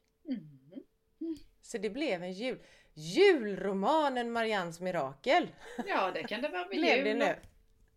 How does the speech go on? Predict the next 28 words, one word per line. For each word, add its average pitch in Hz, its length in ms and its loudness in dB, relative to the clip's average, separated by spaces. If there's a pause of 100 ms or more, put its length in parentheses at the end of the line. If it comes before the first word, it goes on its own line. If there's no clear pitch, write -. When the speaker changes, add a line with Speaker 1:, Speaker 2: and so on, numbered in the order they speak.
(220)
Speaker 1:
Och 254 100 -8
den 247 180 -2
kan 196 160 -4
vara, 233 320 -4
och 269 260 0
den 254 140 -2
kan 208 160 -8
vara 185 140 -8
en - 60 -16
påskroman 262 840 -4
i 269 40 -4
påsk 240 560 -6
och 233 80 -4
den 220 220 -8
kan 214 160 -10
vara 214 100 -14
en 220 60 -16
februariroman 220 1500 -8
i 254 60 -14
februari. 214 720 -6
Ja, - 60 -10
men 139 200 -12
vi 254 280 4
är 254 40 6
ju 233 60 -2
Speaker 2:
Ja. 240 60 -4
Speaker 1:
ganska 226 280 4
flexibla. 180 580 -4